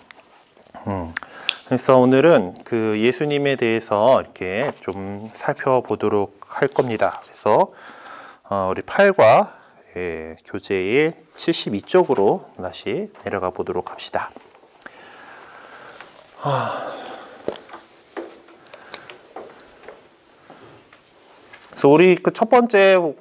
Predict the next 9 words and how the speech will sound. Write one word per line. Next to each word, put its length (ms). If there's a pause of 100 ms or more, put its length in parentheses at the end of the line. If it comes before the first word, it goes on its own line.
(160)
제팔과 720
하면 240
구세주 640
예수 320
그리스도라고 1400
이렇게 560
되어 160
있죠. 320 (300)
구세주라는, 960